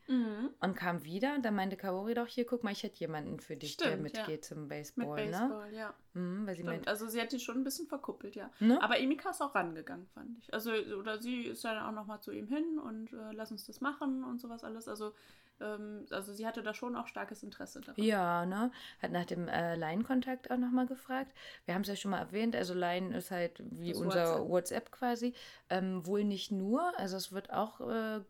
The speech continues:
Speaker 2: genutzt, um, ähm, geschäftlich was zu machen. Dann hätte man aber noch mal ein anderes Profi-,
Speaker 1: Mhm.
Speaker 2: Profil. Hat man bei ihr ja auch von den Bildern gesehen, ne? Also dieses eine,
Speaker 1: So ein
Speaker 2: was sie da
Speaker 1: Sticker war das irgendwie
Speaker 2: Ja,
Speaker 1: so,
Speaker 2: ja,
Speaker 1: ne?
Speaker 2: genau. Da, da, da oben drüber stand „Done“.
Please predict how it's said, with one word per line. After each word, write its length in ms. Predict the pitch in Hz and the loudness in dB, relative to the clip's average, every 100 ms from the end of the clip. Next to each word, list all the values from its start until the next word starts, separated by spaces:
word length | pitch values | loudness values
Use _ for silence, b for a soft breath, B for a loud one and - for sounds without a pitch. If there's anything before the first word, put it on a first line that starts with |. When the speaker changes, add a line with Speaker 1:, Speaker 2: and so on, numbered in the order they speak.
| - | -8
Speaker 2:
genutzt, 520 | - 214 214 - - | -2 0 0 -2 -8
um, 440 | - 180 185 180 175 - | -2 0 0 0 -2 -2
ähm, 880 | 170 165 165 160 160 160 156 156 - | -4 -4 -6 -6 -6 -6 -6 -8 -8
geschäftlich 580 | 175 180 208 - 285 - | -4 -2 -2 -4 -6 -4
was 160 | 269 | -4
zu 140 | - 254 | 0 4
machen. 320 | 247 254 269 B B | 4 4 0 B B
Dann 100 | 180 | -2
hätte 220 | 175 190 | 0 0
man 160 | 180 170 | 0 0
aber 160 | 165 170 | 0 -2
noch 100 | 170 | -2
mal 80 | |
ein 100 | 170 | -2
anderes 360 | - 160 156 156 | -2 -4 -4 -8
Profi-, 320 | - 160 - - | -8 -12 -12 -6
Speaker 1:
Mhm. 140 | - | -2
Speaker 2:
Profil. 440 | 208 196 190 156 147 | 0 0 0 -2 -2
Hat 140 | 156 | 0
man 120 | 165 | -2
bei 100 | 160 | 0
ihr 120 | 151 165 | 2 4
ja 160 | 156 | 2
auch 40 | 135 | 0
von 140 | - | -4
den 160 | 165 160 | -4 -2
Bildern 280 | 170 185 190 | -2 -2 -2
gesehen, 360 | 185 185 185 | -4 -6 -4
ne? 160 | 175 180 B B B | -4 -6 B B B
Also 200 | - 151 | -2 -2
dieses 300 | 151 151 147 | -6 -4 0
eine, 240 | 156 160 | 0 0
Speaker 1:
So 180 | 156 156 | -2 -4
ein 80 | 151 | -4
Speaker 2:
was 140 | 160 180 | -4 -2
sie 100 | 156 | 4
da 60 | 160 | 4
Speaker 1:
Sticker 320 | 160 180 160 | 6 6 4
war 100 | 170 | 0
das 220 | 170 175 | -4 -6
irgendwie 180 | - 175 | -2 8
Speaker 2:
Ja, 80 | 196 | 10
Speaker 1:
so, 60 | 180 | 12
Speaker 2:
ja, 140 | 175 | 12
Speaker 1:
ne? 60 | 170 | 8
Speaker 2:
genau. 360 | 180 175 165 | 6 6 6
Da, 180 | 165 160 | 6 4
da, 300 | 156 170 165 | 4 2 2
da 320 | - - - | 4 2 4
oben 140 | 185 190 | 4 4
drüber 200 | 185 185 | 6 4
stand 300 | 185 175 - | 4 2 4
„Done“. 300 | 160 160 | 4 2